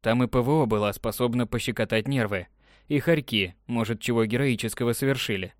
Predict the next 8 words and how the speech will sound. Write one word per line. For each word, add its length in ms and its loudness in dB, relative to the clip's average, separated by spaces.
А 120 -4
так 200 0
удивительно 600 2
эффективными 580 0
оказались 520 0
ствольные 480 0
зенитные 460 0
установки – 720 -4